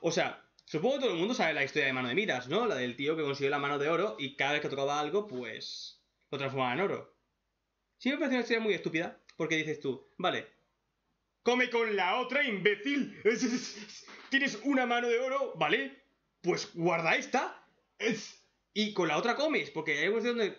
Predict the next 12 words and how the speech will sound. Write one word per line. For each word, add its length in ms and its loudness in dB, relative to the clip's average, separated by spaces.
sufría 300 0
de 80 0
comida. 460 0
Tienes 220 -2
otra 160 -2
mano, 160 2
hijo 240 0
de 80 2
puta. 680 0
Es, 400 -4
pero 180 0
bueno. 220 2